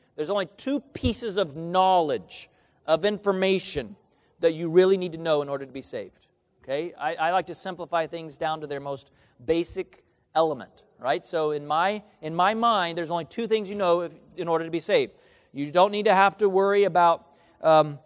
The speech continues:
all the rest of the knowledge. God will teach you as you need to know other things. But there are two things to be saved you need to know. The first is who God is.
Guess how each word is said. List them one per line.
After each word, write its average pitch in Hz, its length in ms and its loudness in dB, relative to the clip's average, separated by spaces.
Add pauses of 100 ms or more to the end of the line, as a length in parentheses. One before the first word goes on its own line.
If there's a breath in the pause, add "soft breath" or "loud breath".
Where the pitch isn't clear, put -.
(120)
all 185 300 8
the 196 100 4
rest 196 240 2
of 202 80 0
the 190 80 2
knowledge. 180 500 6
God 165 320 2
will 202 180 0
teach - 380 -12
you 214 160 -6
as 170 300 2
you 196 100 -6
need 196 220 -4
to 180 60 -12
know 180 300 2
other 160 200 0
things. 143 320 -10
But 143 80 -10
there 160 80 0
are - 20 -4
two 247 220 -4
things 220 260 -2
to 190 60 -10
be 180 140 -2
saved 202 340 0
you 196 60 -6
need 202 140 -4
to 214 60 -2
know. 208 300 4 (640 soft breath)
The 160 100 -6
first 233 460 4
is 170 180 -4
who 202 100 0
God 165 300 2
is. 101 320 -10